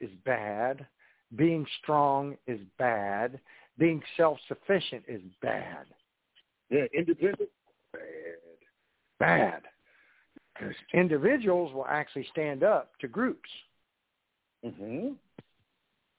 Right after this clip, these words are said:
Speaker 1: And when somebody, an individual, brings an idea to the forefront that the group never thought of, 'cause sometimes the biggest ideas are in your face, exactly what I said. When you said, "Why do you think they call it programming?"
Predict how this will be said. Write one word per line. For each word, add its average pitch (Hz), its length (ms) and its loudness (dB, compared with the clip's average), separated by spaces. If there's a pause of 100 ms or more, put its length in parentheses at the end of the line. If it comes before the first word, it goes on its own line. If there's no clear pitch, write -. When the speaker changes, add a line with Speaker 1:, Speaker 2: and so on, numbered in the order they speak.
(300)
Speaker 1:
And 147 140 2
when 160 160 4
somebody, 185 560 2
an 156 140 0
individual, 175 720 0 (280)
brings 160 300 2
an 160 120 2
idea 160 500 2
to - 120 -8
the 131 100 -4 (120)
forefront 190 520 2
that 123 120 -10
the 139 80 -2
group 175 320 2
never 190 440 4
thought 277 320 4
of, 90 220 -6 (460)
'cause 233 160 2
sometimes 320 460 4
the 175 100 0
biggest 208 400 0
ideas 196 460 0
are 156 80 -2
in 143 80 -6
your 135 120 -6
face, 330 320 0
exactly 196 460 -2
what 185 80 0
I 165 160 -2
said. 294 180 0
When 165 120 -2
you 226 160 2
said, 190 220 2
"Why 190 160 4
do 214 60 2
you 180 160 6
think 202 220 0
they 165 100 -2
call 170 240 2
it 139 120 -2
programming?" 165 600 2